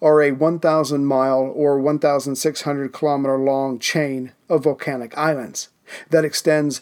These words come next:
from the tip of the Alaskan Peninsula to the Russian Komodorsky Islands and are about twenty-three hundred miles or three thousand seven hundred kilometers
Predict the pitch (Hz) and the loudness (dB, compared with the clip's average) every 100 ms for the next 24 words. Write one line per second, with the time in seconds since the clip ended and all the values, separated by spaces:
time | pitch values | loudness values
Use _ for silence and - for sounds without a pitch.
0 | - - 160 151 - - 180 - 151 143 | -14 -2 0 2 -2 -2 -2 0 -2 0
1 | 147 143 143 139 143 - 156 165 - 135 | 0 0 -2 -2 -8 -4 0 0 0 -6
2 | 123 - _ - - 175 151 147 151 - | -8 -10 _ -20 -6 0 2 4 4 2
3 | 147 135 _ _ _ _ - 156 151 143 | -2 -4 _ _ _ _ -2 2 2 2
4 | 143 156 - - 135 131 143 135 123 117 | 4 2 0 -8 -8 -4 -2 -2 -4 -10
5 | - _ _ _ 185 160 151 139 143 135 | -14 _ _ _ 0 4 4 4 2 0
6 | - - - 170 170 160 170 156 151 147 | -4 -14 -2 0 0 0 0 0 0 -2
7 | 135 135 127 127 127 - - 160 143 - | 0 0 0 -2 -6 -12 -4 0 0 0
8 | 160 151 139 139 143 131 156 143 131 143 | -2 2 2 2 -4 -4 -2 -2 -2 -4
9 | 139 135 147 143 135 127 - | -6 -4 -4 -2 -2 -4 -8